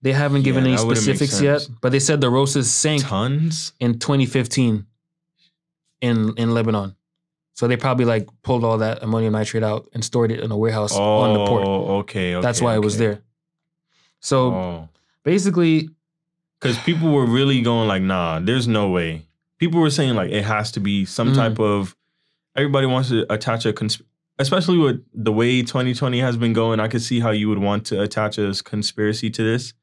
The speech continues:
Speaker 2: But it seems like it's just some, man, twenty twenty is just doing whatever it wants to.
Speaker 1: So why was the Rosas there? Basically, it was destined to go to Mozambique,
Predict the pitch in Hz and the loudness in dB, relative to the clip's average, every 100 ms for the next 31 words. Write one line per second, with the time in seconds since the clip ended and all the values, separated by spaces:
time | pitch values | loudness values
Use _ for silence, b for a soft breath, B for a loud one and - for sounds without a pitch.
0 | _ _ _ _ - 104 110 113 131 120 | _ _ _ _ -4 -2 0 0 2 2
1 | 107 95 104 104 104 107 - 98 92 90 | 0 0 -2 -2 -2 0 -2 -2 0 -2
2 | 90 _ _ _ _ _ _ _ _ _ | -6 _ _ _ _ _ _ _ _ _
3 | - - - 135 135 131 - 143 135 135 | -18 -14 -4 0 0 0 -2 0 0 0
4 | 123 117 110 98 98 95 - - 90 92 | 0 0 0 0 -2 -4 -10 -14 -8 -2
5 | 107 104 95 92 90 87 87 - - 80 | 0 2 0 0 0 -2 -4 -6 -10 -12
6 | - - - 139 131 117 143 160 156 143 | -16 -6 0 2 2 2 2 2 2 2
7 | 127 123 117 117 - 110 110 175 170 160 | 2 0 0 -4 -4 -4 0 0 0 0
8 | 156 135 135 131 120 107 113 135 151 - | 0 0 2 2 2 -2 -4 0 0 2
9 | 147 139 135 131 123 127 117 120 123 147 | 0 0 2 2 2 0 0 0 2 0